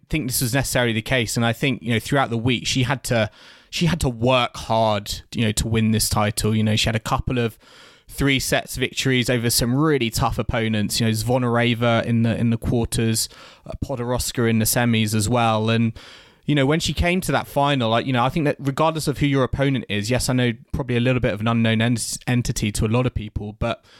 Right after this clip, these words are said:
you wonder how much scar tissue was, or was or is there from, you know, the Wimbledon final, and,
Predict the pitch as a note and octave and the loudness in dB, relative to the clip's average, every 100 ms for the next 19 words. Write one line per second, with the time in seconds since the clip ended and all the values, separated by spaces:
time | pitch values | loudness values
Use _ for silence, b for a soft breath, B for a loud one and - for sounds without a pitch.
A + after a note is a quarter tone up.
0 | b b b b D#3+ D#3 D#3 E3 D3 C3+ | b b b b 0 2 2 0 2 0
1 | C#3+ C#3 - - C3+ - C3+ B2 B2 A2+ | 2 0 0 0 0 0 -2 0 0 0
2 | B2 A#2+ - - - B2 B2+ C3 B2 A#2 | 0 -2 -6 -6 -4 -2 0 0 0 0
3 | C3 A2+ B2+ C3 A#2 - B2 A#2 A#2 A2 | 0 -2 0 2 2 -2 0 0 0 -2
4 | A2+ A2+ A2+ B2+ D3 D#3+ A2 - G#2+ G#2+ | 0 0 0 2 2 0 0 0 0 2
5 | A2 G#2+ - A#2 A#2 A#2 | 0 -2 -4 0 0 0